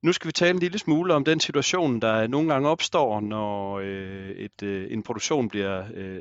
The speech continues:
nedlagt eller, øh, ophører hos, øh, na-, eller naboen gerne vil sælge, nemlig at der kommer en stald til salg.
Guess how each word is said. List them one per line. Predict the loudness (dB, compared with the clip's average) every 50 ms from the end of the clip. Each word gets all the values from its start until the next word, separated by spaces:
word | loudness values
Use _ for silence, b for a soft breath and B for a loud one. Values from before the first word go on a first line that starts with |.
| -10 -6
nedlagt | -4 -4 -2 0 0 0 0 -2 -8 -10 -6
eller, | -4 -4 -4 -2 -4 -4 -4 -4 -6 -6 -8 -8
øh, | -10 -10 -12 -12 -12 -12 -14 -14 -16 -18 b b b b b b b b _ -2
ophører | -2 -2 -2 -2 -4 -2 -2 -2 -4 -4
hos, | -6 -8 -6 -4 -4 -4 -4 -6
øh, | -6 -6 -6 -4
na-, | -2 0
eller | 0 0 0 0 0 2
naboen | 2 2 2 2 0 -2 0
gerne | 0 0 0 0
vil | -2
sælge, | 0 0 0 0 0 0 0 -2 -2 _ B B B B B B 0
nemlig | 2 4 6 6 6 4 4 2 0 -4
at | -4 -4 -2
der | -4 -4
kommer | -2 -2 -2 0 -2
en | -2
stald | -2 0 2 2 0 0
til | -6 -8 -4
salg. | -4 -2 -2 -2 -4